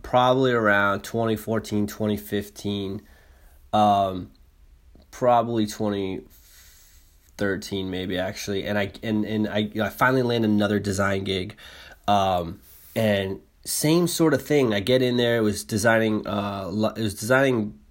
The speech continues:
products for Apple, specifically being, like, a liaison between big fashion brands like,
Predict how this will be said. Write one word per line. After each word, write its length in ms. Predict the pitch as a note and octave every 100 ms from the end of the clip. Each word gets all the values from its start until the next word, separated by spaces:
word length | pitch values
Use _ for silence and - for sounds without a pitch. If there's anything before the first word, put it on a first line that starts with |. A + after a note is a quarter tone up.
| _
products 680 | - A#2+ A2+ A2+ G#2+ - -
for 260 | - G#2+ -
Apple, 520 | G#2 G2+ A2 G2+ G2+
specifically 880 | - G#2+ C3 A#2+ A2+ A#2 A2+ G#2+ G2+
being, 320 | G#2 A2 G#2+
like, 180 | G2+ F#2+
a 40 |
liaison 580 | G2+ G#2+ G#2+ G#2 G#2+ G#2
between 320 | G2 - G#2
big 220 | F#2+ G2+
fashion 400 | - G#2 G2 G#2+
brands 420 | G2+ G2+ G2+ G2 G2
like, 300 | G2 -